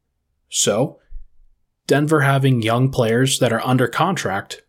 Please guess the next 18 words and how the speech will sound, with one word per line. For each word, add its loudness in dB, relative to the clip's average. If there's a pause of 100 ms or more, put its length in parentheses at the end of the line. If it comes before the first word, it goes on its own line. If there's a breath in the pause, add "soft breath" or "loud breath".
(340)
for 0
a 2
long 0
time -2 (600)
as 0
their 0
starting 0
lineup 2
kinda -2
gets -4
back -4
into -4
place -4 (580)
is 2
a 4
really 2
big -2
deal. -8